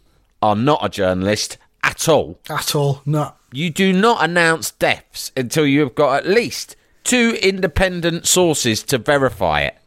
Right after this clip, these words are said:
Speaker 1: right? If possible, get a picture of the fucking corpse, right? You do not announce something as major as a death in the street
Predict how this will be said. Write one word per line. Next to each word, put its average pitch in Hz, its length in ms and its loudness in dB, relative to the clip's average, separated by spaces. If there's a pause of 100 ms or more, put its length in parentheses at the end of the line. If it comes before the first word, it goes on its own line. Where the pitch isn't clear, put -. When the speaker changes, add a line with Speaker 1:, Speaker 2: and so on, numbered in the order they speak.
(220)
Speaker 1:
right? 113 300 2 (720)
If 185 260 -2
possible, 135 640 0
get - 160 0
a 147 60 -2
picture - 460 -2
of 143 100 -2
the 139 100 0
fucking 180 540 -4
corpse, - 640 -2 (200)
right? 117 280 0 (480)
You 180 180 -2
do 196 220 2
not 208 420 2
announce 180 320 2
something 131 420 -2
as 123 140 -4
major 160 440 2
as 107 180 0
a 117 60 2
death - 320 -2
in 180 120 -2
the 170 80 0
street 110 520 0